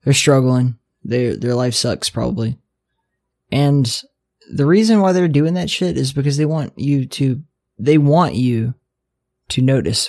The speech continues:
what they have to say, or they want someone to notice what they have to say. Like, they're, they're lonely and they feel like what they have to say isn't all that important, so they'll do anything they can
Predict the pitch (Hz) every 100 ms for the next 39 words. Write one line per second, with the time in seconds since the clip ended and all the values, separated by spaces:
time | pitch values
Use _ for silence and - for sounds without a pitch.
0 | - 123 113 117 110 120 120 - - 131
1 | 139 147 - 139 127 117 110 117 101 -
2 | - - 104 - - - 101 110 113 139
3 | 131 - _ - 120 123 123 127 131 131
4 | 127 - _ _ _ _ _ _ _ -
5 | - 101 98 78 - - _ _ _ _
6 | _ _ _ _ _ 127 131 131 120 -
7 | 135 131 113 - _ 104 123 127 123 123
8 | 123 117 - 117 123 92 113 107 107 -
9 | 135 104 117 - 120 127 120 135 92 143
10 | 143 139 127 120 127 117 107 127